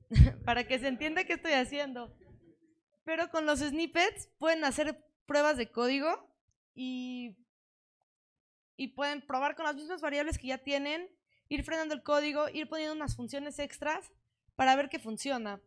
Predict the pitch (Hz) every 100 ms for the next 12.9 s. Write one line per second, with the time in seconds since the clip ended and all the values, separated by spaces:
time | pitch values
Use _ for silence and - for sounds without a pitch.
0 | - 214 208 240 233 247 247 240 233 233
1 | 233 226 220 233 220 220 202 196 226 233
2 | 233 233 190 196 - 175 170 180 180 -
3 | - 175 180 - 233 254 - - 311 381
4 | - _ _ _ - 220 214 240 226 233
5 | 214 180 - - - - - _ _ _
6 | - 277 262 254 269 269 262 247 233 233
7 | 277 247 220 214 240 247 262 208 196 226
8 | 247 226 190 202 214 269 381 196 - 196
9 | 226 233 226 _ _ _ _ _ - 220
10 | 214 214 214 208 208 - _ _ - -
11 | 403 403 403 320 220 247 269 277 269 -
12 | - _ _ _ - 262 277 339 320